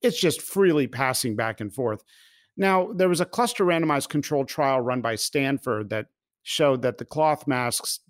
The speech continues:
don't work, and the surgical masks can reduce transmission by eleven percent. But that was with prior variants. With Omicron, it's very difficult to <laughs> stop this. It is at large. It's everywhere. Think of it in terms of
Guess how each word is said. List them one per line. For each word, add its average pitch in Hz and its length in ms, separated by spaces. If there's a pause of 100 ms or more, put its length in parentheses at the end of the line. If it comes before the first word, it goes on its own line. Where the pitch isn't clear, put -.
(120)
don't 143 280
work, 104 340 (720)
and 143 420
the 135 340
surgical 180 460
masks 123 520
can 131 180
reduce 123 320
transmission 123 600
by 110 140
eleven 107 320
percent. 107 580
But 147 120
that 214 120
was 185 220
with 113 200 (360)
prior 143 400
variants. 113 600
With 120 200
Omicron, 131 640 (400)
it's 143 180
very 139 300
difficult 107 440
to - 80
<laughs> - 100
stop - 400
this. 117 220
It 147 180
is 123 200
at 127 140
large. 120 400
It's 120 160
everywhere. 120 340 (240)
Think 269 240
of 440 100
it - 140
in 202 140
terms 190 400
of 139 240